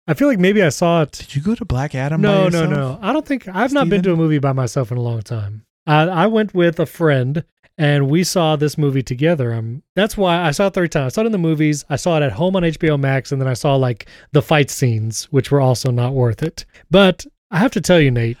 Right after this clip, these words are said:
Speaker 2: Black Adam is now on Prime.
Speaker 1: Oh, is it really on Prime? It's
Speaker 2: That's,
Speaker 1: not just Max?
Speaker 2: that's, I believe that's why I saw it, yes.
Speaker 1: Now they're just giving it away.
Speaker 2: I was determined to pay no money for this.
Speaker 1: It comes in the box whenever you order something on Amazon. They give you an Amazon Alexa,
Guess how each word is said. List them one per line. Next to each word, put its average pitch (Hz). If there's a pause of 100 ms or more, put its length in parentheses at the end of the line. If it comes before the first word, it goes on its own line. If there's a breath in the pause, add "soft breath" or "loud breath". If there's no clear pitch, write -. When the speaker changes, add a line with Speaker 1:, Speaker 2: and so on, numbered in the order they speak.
(100)
Speaker 2:
Black 131
Adam 139
is 113
now 127
on 101
Prime. 104
Speaker 1:
Oh, -
is 185
it 233
really 247
on 208
Prime? 190
It's 202 (260 loud breath)
Speaker 2:
That's, 117
Speaker 1:
not 175
just 170
Max? 160
Speaker 2:
that's, - (100)
I 117
believe 139
that's 131
why 117
I 113
saw 117
it, - (100)
yes. 117
Speaker 1:
Now 226
they're 262
just 208
giving 208
it 190
away. 151
Speaker 2:
I 165
was 240
determined 190
to 165
pay 139
no 120
money 98
for 104
this. 92
Speaker 1:
It 196
comes 240
in 220
the 220
box 160
whenever 165
you 160
order 156
something 151
on 139
Amazon. 143
They 139
give 143
you 143
an 139
Amazon 156
Alexa, 190